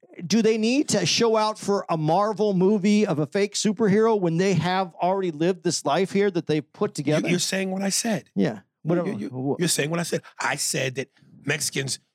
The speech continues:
Speaker 2: don't feel the need to show out because they haven't endured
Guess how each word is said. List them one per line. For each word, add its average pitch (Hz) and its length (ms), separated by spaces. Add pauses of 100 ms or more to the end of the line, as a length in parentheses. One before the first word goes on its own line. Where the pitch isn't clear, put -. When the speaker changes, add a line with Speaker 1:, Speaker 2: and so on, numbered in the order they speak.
(120)
Speaker 2:
don't 202 240
feel 160 240
the 139 100
need 127 240
to 104 60
show 107 280
out 127 220 (280)
because 170 260
they 190 100
haven't 175 380
endured 180 640